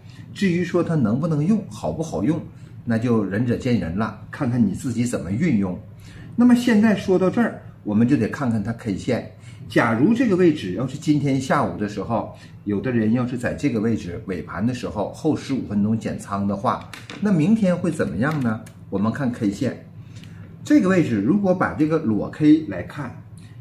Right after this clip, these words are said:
你瞧大盘在后来这一阶段是不是做了一个小的三角形整理，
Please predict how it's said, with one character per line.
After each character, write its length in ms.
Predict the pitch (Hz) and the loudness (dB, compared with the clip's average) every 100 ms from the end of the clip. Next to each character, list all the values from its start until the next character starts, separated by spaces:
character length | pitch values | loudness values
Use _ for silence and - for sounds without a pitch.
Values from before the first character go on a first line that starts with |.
| - | -6
你 140 | 127 117 | 0 0
瞧 440 | 123 117 302 - - - - | 0 0 -2 -6 -16 -14 -4
大 160 | 240 | -2
盘 260 | - 135 180 | 0 -2 0
在 180 | 135 80 | -2 -4
后 320 | - 233 170 | -4 2 2
来 220 | 98 98 | 2 -2
这 140 | 123 180 | 0 0
一 180 | 131 | 0
阶 160 | - 107 | 0 0
段 240 | 113 117 - - - - | 0 -2 -4 -14 -18 -14
是 220 | - 269 | 0 2
不 100 | 202 | 4
是 180 | 202 180 | 2 2
做 220 | 220 190 | 2 6
了 80 | 160 | 6
一 180 | 135 | 6
个 140 | 156 175 | 2 0
小 400 | - 117 - - | 0 -2 -2 -2
的 160 | 120 | -2
三 240 | 120 165 165 | 0 2 2
角 140 | 110 | 2
形 200 | - 117 | 0 0
整 220 | 123 123 | 2 2
理， 180 | 123 82 | 2 -2